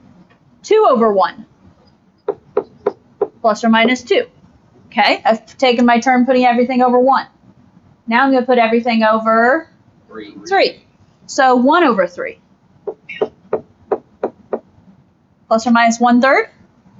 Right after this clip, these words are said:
Speaker 1: Two over three.
Speaker 2: Two thirds.
Speaker 1: Plus or minus two thirds.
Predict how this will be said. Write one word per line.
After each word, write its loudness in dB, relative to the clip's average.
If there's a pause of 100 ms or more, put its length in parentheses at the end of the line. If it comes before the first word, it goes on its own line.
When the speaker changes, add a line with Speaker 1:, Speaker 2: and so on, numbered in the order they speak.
(1700)
Speaker 1:
Two 0
over 0
three. -8 (460)
Speaker 2:
Two -18
thirds. -8 (1800)
Speaker 1:
Plus -2
or 2
minus 0
two 0
thirds. -10